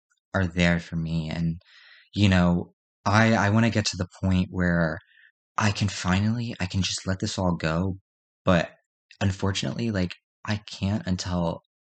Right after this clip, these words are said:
I do something about this. And now that I finally can, and now that I'm not silenced anymore, like, I'm gonna keep doing something about this until I get <sighs> not closure,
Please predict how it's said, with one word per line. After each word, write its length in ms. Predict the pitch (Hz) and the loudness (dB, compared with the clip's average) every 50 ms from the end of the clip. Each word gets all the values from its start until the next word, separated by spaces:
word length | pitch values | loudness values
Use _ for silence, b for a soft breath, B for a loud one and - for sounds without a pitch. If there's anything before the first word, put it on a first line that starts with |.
| _ - | _ 0
I 120 | 92 90 | 2 2
do 220 | 87 - - 95 110 | 2 2 0 0 0
something 460 | - - - 110 90 - 87 82 82 | 2 2 2 2 2 0 0 -2 -2
about 320 | 82 80 82 78 80 - | -2 -2 -4 -6 -6 -4
this. 240 | - 85 85 85 - | -2 -2 -2 0 0
And 100 | 98 98 | 0 2
now 160 | 98 101 110 | 2 2 2
that 100 | 120 123 120 | 2 2 2
I 80 | 110 | 0
finally 500 | 101 - - 107 107 107 104 101 98 92 | 0 0 0 0 2 2 0 0 -2 -4
can, 320 | - - - 113 117 117 113 | -6 -4 -2 0 0 2 2
and 80 | 101 95 | 2 0
now 180 | 95 98 107 | 0 0 0
that 120 | 104 104 98 | 0 0 0
I'm 100 | 98 98 | 0 0
not 180 | 98 98 95 92 | 0 0 -2 -4
silenced 540 | - - - 95 104 117 113 98 87 - - | -4 -4 -2 0 0 0 0 -2 -2 -2 -2
anymore, 500 | 87 85 85 85 85 82 82 85 82 82 | 0 0 2 2 2 0 0 0 -2 -2
like, 220 | 90 - 82 85 87 _ b b b b b b b b b b b _ _ _ _ | -4 -4 -4 -6 -6 _ b b b b b b b b b b b _ _ _ _
I'm 240 | - 101 107 117 117 | 2 4 4 4 4
gonna 220 | 104 110 107 101 | 4 4 2 2
keep 300 | 92 - - 104 90 87 | 0 -2 -2 -2 -2 0
doing 240 | - 95 95 101 92 | 0 0 0 0 0
something 320 | 90 - 85 85 85 82 82 | -2 -2 -4 -4 -2 -4 -4
about 280 | 82 85 82 80 - | -4 -4 -6 -6 -6
this 220 | - 85 82 - - | -6 -6 -6 -6 -4
until 560 | 85 87 - - 92 90 87 87 85 87 90 _ _ _ | -6 -6 -4 -2 -2 0 0 0 -2 -2 -6 _ _ _
I 180 | - 98 95 92 | 4 4 4 4
get 400 | 90 - 98 92 90 87 87 - _ _ _ - | 2 2 2 2 2 2 0 -2 _ _ _ -18
<sighs> 440 | - - - - - - - - _ - | -16 -14 -14 -14 -16 -18 -20 -8 _ 4
not 260 | 110 113 120 - - | 4 4 4 2 -2
closure, 600 | - - 113 104 101 104 104 92 107 107 104 95 | -6 -2 0 2 2 2 2 2 0 0 0 -2